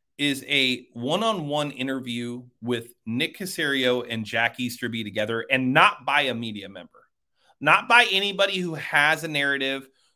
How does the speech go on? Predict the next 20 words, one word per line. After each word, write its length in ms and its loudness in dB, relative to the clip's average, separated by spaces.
or 200 -2
who 160 -2
has 500 2
an 100 -6
agenda. 640 -6
I 160 10
would 180 2
love 220 6
to 80 -14
do 140 -14
it. 180 -20
I, 240 6
I've 100 2
thought 220 2
about 220 0
it 100 -10
for 100 -4
a 80 -2
long 300 -2
time. 380 -10